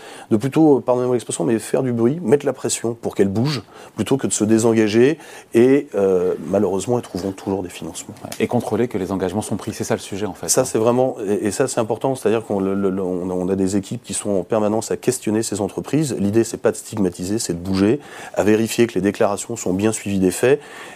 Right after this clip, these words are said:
Speaker 1: et que, justement, on n'est pas juste dans du déclaratif ou, euh, je dirais, pardonnez-moi l'expression, on fait du greenwashing. On s-,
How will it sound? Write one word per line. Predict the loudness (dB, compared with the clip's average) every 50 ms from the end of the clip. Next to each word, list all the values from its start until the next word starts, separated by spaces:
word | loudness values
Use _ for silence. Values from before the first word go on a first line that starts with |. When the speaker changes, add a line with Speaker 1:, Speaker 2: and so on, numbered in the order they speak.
| -20 -8 0 2
Speaker 1:
et | 4 4 4 4 0 -6 -10 -14 -18 -4
que, | 0 2 2 4 2 0
justement, | -2 -4 0 2 2 4 4
on | 4
n'est | 2 2 2
pas | 4 4 4
juste | 4 2 -2 -2 0
dans | 0 0
du | 0 0 2
déclaratif | 2 2 2 2 0 0 0 -4 -4 -2 0 0 0 0 -2 -2
ou, | 0 2 4 6
euh, | 6 6 4 2
je | 0
dirais, | -2 -4 -4
pardonnez-moi | -2 -4 -4 -2 -2 -2 -2
l'expression, | -2 -4 -4 -4 -4 -4 -4
on |
fait | -4 -4 -2
du | -2 -2
greenwashing. | 0 0 0 0 0 -2 -4 -4 -4 -4
On | -4
s-, | -6